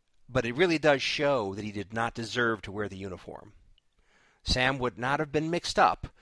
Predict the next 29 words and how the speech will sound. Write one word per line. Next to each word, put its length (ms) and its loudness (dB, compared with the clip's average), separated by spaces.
with 140 -2
a 60 -2
man 200 -4
like 280 -6
that. 360 -8
Sam 320 4
says 320 4
he 120 -2
appreciates 640 -4
the 80 -16
vote 180 -2
of 120 -12
confidence, 800 -6
but 180 -4
that 260 4
is 100 -4
all 220 4
he 100 0
can 160 -6
say 260 0
about 360 0
what 140 -8
happened. 500 -10
Later 360 4
in 100 0
Mendez's 400 -4
office, 540 0
he 160 -12
says, 540 0